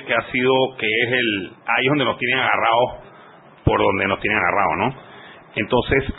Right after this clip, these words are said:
ahí yo sí creo que, que Panamá, eh, desde hacía muchos años, eh, quizás no se preparó para algo así. Eh, ahora, yo sí creo que igual a nivel diplomático, tú hablas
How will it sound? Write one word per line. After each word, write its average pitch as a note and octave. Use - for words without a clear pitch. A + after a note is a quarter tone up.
ahí B2
yo C#3
sí C#3+
creo C#3
que, C#3+
que A2
Panamá, A#2+
eh, F#2+
desde A#2
hacía C3
muchos C#3+
años, C#3
eh, G2+
quizás A#2
no C3
se C#3+
preparó A2
para A2+
algo G#2+
así. A2
Eh, F2
ahora, B2
yo G#2+
sí -
creo C3
que C#3
igual A2+
a A2+
nivel G#2+
diplomático, G#2+
tú B2
hablas A#2